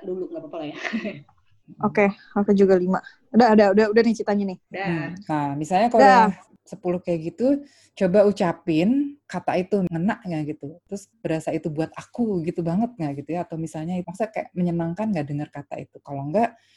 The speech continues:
Speaker 3: coret. Jadi dari sepuluh itu kita bikin jadi setengahnya, jadi lima deh.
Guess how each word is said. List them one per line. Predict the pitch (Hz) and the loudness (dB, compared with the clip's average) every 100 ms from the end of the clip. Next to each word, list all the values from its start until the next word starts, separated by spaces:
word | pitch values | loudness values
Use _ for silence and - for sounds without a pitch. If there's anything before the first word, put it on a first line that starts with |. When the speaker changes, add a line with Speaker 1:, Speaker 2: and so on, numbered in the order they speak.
| _ | _
Speaker 3:
coret. | - 151 151 151 | -8 0 0 0
Jadi | 143 180 | -4 -4
dari | 175 147 147 143 | -2 -2 -2 -4
sepuluh | 143 - 151 151 | -6 -6 -4 -2
itu | 139 - 196 | -4 -6 -8
kita | 202 165 147 143 143 - _ _ | -8 -10 -10 -8 -8 -12 _ _
bikin | 156 - 160 | -12 -8 -6
jadi | 156 156 | -6 -6
setengahnya, | - 156 151 175 180 151 - | -8 -6 -4 0 0 -2 -8
jadi | 143 147 | -10 -6
lima | 156 165 170 | -4 -2 -4
deh. | 151 | -6